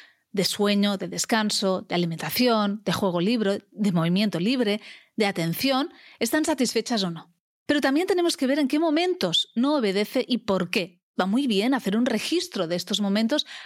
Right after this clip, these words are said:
para encontrar un patrón. ¿Lo hace siempre hacia la misma hora porque está cansado? ¿Lo hace cuando se aburre? ¿Lo hace cuando nos ponemos a hacer otras tareas y no le hacemos caso?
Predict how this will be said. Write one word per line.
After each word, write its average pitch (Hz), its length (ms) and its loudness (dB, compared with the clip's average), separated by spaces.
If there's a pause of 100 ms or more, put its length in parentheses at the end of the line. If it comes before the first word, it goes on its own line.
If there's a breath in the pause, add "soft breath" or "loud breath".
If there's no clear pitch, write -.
(100)
para 302 180 2
encontrar 320 460 0
un 339 140 0
patrón. 233 600 -2 (240 soft breath)
¿Lo 285 120 0
hace 339 160 0
siempre 370 580 0
hacia 269 300 0
la 247 100 2
misma 262 500 0
hora 294 220 0
porque 240 240 0
está 269 180 0
cansado? 285 680 0 (400 loud breath)
¿Lo 240 180 2
hace 359 240 0
cuando 269 260 2
se 240 160 0
aburre? 226 460 0 (380 loud breath)
¿Lo 262 180 2
hace 359 240 0
cuando 277 300 0
nos 247 260 0
ponemos 233 600 0
a 220 60 0
hacer 214 200 0
otras 214 280 -2
tareas 220 520 -2
y 240 120 -2
no 220 260 0
le 254 100 0
hacemos 185 380 -2
caso? 226 540 -2